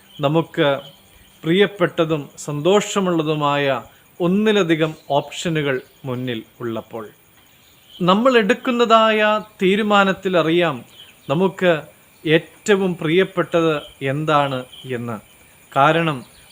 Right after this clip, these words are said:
ഒന്ന് നാം സ്വീകരിക്കുമ്പോൾ മറ്റൊന്ന് നാം ത്യജിക്കേണ്ടതായിട്ട് വരും. നമ്മുടെ കർത്താവ്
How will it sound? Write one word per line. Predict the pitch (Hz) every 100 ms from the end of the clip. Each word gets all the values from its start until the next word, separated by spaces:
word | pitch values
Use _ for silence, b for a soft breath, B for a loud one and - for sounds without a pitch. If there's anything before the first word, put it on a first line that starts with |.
| -
ഒന്ന് | 165 190 202 190
നാം | 180 175
സ്വീകരിക്കുമ്പോൾ | - - 180 185 160 160 160 151 147 139 - - - _
മറ്റൊന്ന് | 147 147 143 - 202 165 147 143 123 -
നാം | 135 127 131 -
ത്യജിക്കേണ്ടതായിട്ട് | - 131 175 - 139 127 117 113 113 104 120 110 - _
വരും. | 123 117 113 - - _ b b b
നമ്മുടെ | 170 202 202
കർത്താവ് | 196 165 185 185 196 196